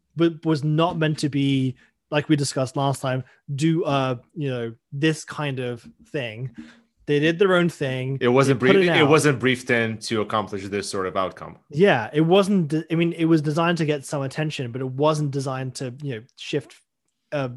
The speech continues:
Speaker 1: increase of fifteen percent in product. So, like, it's a, it's, it's amazing, and I love it, and I absolutely love that it's done really well for them. I love that they got all this attention. I love that they put this tweet out, and more,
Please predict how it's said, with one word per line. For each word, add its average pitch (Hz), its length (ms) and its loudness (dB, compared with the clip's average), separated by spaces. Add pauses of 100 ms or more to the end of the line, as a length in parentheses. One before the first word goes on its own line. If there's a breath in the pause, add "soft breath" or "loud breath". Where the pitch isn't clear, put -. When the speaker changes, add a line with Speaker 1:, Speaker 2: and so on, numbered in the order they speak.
(140)
Speaker 1:
increase 156 400 -2
of 131 80 -12
fifteen 143 340 -8
percent 135 240 -8
in 113 80 -14
product. 110 540 -10 (400 soft breath)
So, 160 180 0
like, 156 180 0 (380 soft breath)
it's 190 160 0
a, - 180 0
it's, 165 300 -2
it's 170 140 -6
amazing, 165 540 -6
and 135 80 -12
I 139 40 -4
love 147 300 -2
it, 110 180 -10 (100)
and 135 80 -8
I 156 120 -6
absolutely 170 540 -2
love 143 440 2
that 127 120 -6
it's 123 120 -8
done 143 260 -2
really 139 180 -2
well 131 220 2
for 131 140 -12
them. 117 380 -12
I 139 80 -12
love 147 340 0
that 151 80 0
they 139 120 -2
got 139 120 -4
all 131 100 -4
this - 140 -10
attention. 131 500 -8 (320 loud breath)
I 147 120 -2
love 160 160 2
that 160 100 4
they 160 80 2
put 156 180 -2
this 156 140 -2
tweet 185 220 -2
out, 117 160 -4
and 135 100 -2
more, 151 400 2